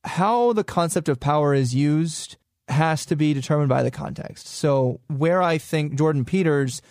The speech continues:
can use power effectively is with self-empowerment if it can allow people to focus on tasks they can control rather than feel overwhelmed. When you use power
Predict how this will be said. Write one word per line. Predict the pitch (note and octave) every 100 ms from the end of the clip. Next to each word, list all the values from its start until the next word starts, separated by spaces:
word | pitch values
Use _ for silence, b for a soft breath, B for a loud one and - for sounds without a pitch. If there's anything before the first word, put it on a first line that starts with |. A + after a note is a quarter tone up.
| b b
can | D3
use | D3+ D3+
power | E3 D3 C#3+
effectively | A#2 F#3 F#3+ E3 D3 C#3+ B2+ b b
is | D#3+ C#3
with | D3+ C#3
self-empowerment | - F3 E3 - D#3 D3 C#3+ C#3+ C3+ -
if | D#3 C#3
it | -
can | D#3
allow | C3 C3 C#3 D#3+
people | D3+ E3+ D3 D3+ C#3
to |
focus | B2+ C#3+ C#3 D3
on | D3+ C3+
tasks | D3+ C#3 -
they | C3+
can | C3+
control | - B2+ - E3 F#3 b b
rather | C3+ C3
than | C3 B2+
feel | - C3
overwhelmed. | B2 A#2+ B2 B2 - - -
When | - D#3+ D#3+
you | D#3+
use | C3+ F3 A3+ G#3 - - -
power | - F#3+ F#3 E3+ C#3+ C3+ C3+